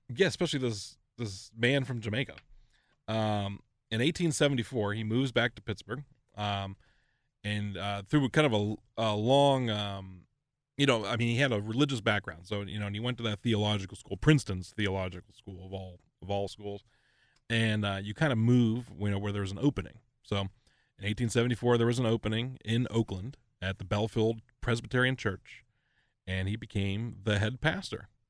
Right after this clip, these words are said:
And that was, that was his job. That's what he wanted to do. You know, he was kinda brought up to do this. Um, spent,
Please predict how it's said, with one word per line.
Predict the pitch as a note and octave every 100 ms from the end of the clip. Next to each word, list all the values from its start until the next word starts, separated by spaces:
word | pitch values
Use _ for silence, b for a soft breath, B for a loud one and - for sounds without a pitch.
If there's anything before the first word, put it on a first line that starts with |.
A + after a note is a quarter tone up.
| _ -
And | G#2+
that | D3+
was, | F3+ C#3 -
that | - F#3+
was | G#3
his |
job. | F#3 A3 A2
That's | A2+ D3
what | D3
he |
wanted | D3+ D3
to | D#3 D#3 A#2+
do. | G2 -
You | G#2 G2
know, | F#2+ F#2+
he | G2 F#2+
was | F#2 F#2+ _ _ -
kinda | G2+
brought | F2 G#2+ A#2
up | A#2+ -
to | A#2+
do | C3
this. | C3 D3+ - _ _ _ _ _ _ -
Um, | F#2+ F#2+ F2+ F#2 -
spent, | - G#2 G#2+